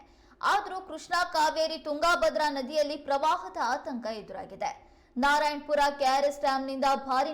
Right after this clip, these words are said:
ನೀರು ಬಿಡುಗಡೆ ಮಾಡಲಾಗಿದೆ. ಬೆಳಗಾವಿ, ರಾಯಚೂರು, ಮೈಸೂರು ಜಿಲ್ಲೆಯಲ್ಲಿ ನದಿ ತಟದಲ್ಲಿ ಕಟ್ಟೆಚ್ಚರ ವಹಿಸಲಾಗಿದೆ. ಕೃಷ್ಣಾ, ಕಾವೇರಿ, ತುಂಗಾಭದ್ರಾ ನದಿಯಲ್ಲಿ ಪ್ರವಾಹದ ಆತಂಕ ಎದುರಾಗಿದೆ. ಮಳೆಯ ಪ್ರಮಾಣ ಹೆಚ್ಚಾದ್ರೆ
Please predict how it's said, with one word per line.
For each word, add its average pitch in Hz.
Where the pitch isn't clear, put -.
ನೀರು 277
ಬಿಡುಗಡೆ 254
ಮಾಡಲಾಗಿದೆ. 196
ಬೆಳಗಾವಿ, 277
ರಾಯಚೂರು, 269
ಮೈಸೂರು 285
ಜಿಲ್ಲೆಯಲ್ಲಿ 269
ನದಿ 247
ತಟದಲ್ಲಿ 277
ಕಟ್ಟೆಚ್ಚರ 294
ವಹಿಸಲಾಗಿದೆ. 202
ಕೃಷ್ಣಾ, 277
ಕಾವೇರಿ, 262
ತುಂಗಾಭದ್ರಾ 262
ನದಿಯಲ್ಲಿ 254
ಪ್ರವಾಹದ 254
ಆತಂಕ 285
ಎದುರಾಗಿದೆ. 190
ಮಳೆಯ 359
ಪ್ರಮಾಣ 359
ಹೆಚ್ಚಾದ್ರೆ 330